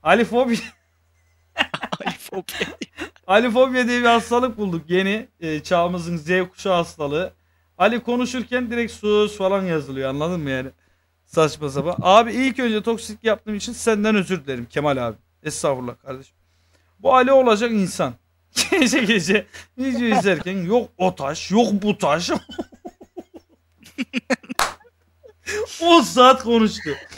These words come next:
Speaker 1: Ben de artık sessiz ol deyince, "Siktir git orospu evladı" diyor. Hayır bu küfürü ben ne etsem ona etsem hoşuma gider mi?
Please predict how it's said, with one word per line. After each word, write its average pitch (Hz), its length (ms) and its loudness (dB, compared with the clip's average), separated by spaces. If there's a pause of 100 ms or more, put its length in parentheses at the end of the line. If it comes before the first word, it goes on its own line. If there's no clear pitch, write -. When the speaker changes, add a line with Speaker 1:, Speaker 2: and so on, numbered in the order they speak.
(320)
Speaker 1:
Ben 339 260 2
de 294 60 6
artık 233 300 4
sessiz 254 420 -2
ol 254 200 -2
deyince, 262 440 0
"Siktir - 460 -6
git 359 140 0
orospu 359 320 4
evladı" 339 400 6
diyor. 170 180 0 (280)
Hayır 269 380 6
bu 285 80 -4
küfürü 302 300 -2
ben 269 260 4
ne 269 180 8
etsem 277 440 2
ona 262 200 2
etsem 254 220 -2
hoşuma 240 320 0
gider 233 280 0
mi? 311 160 -6